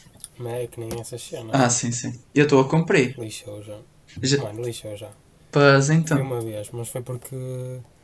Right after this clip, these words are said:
Speaker 1: por causa das cenas da viagem e tudo, então teve que ser um burgerzito.
Speaker 2: Ei, que horroroso.
Speaker 1: Mas não volta a acontecer tão cedo. Foram cinco meses, agora tem que ser um ano.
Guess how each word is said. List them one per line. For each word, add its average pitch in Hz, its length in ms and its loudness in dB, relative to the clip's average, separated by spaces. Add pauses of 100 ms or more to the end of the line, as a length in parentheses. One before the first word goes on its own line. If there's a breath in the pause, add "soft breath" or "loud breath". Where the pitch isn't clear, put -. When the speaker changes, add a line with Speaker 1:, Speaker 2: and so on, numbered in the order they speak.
(580 loud breath)
Speaker 1:
por 123 140 -6
causa 123 320 -4
das 117 120 -4
cenas 117 240 -4
da 117 120 -4
viagem 113 680 -6
e 113 40 -10
tudo, 117 340 -10
então 113 400 -14 (380)
teve 117 180 -12
que - 80 -8
ser - 120 -4
um 113 160 -8
burgerzito. 113 680 -6 (160)
Speaker 2:
Ei, 120 380 -4 (360)
que - 160 -12
horroroso. - 840 -12 (3500)
Speaker 1:
Mas 127 100 -2
não 120 100 -2
volta 113 200 -4
a - 20 -2
acontecer 113 360 -8
tão 123 160 -6
cedo. 113 280 -8 (420)
Foram 131 260 -4
cinco 131 280 -4
meses, 104 300 -8
agora 110 260 -6
tem - 140 -6
que - 60 -6
ser 131 120 -6
um 143 140 -8
ano. 113 140 -8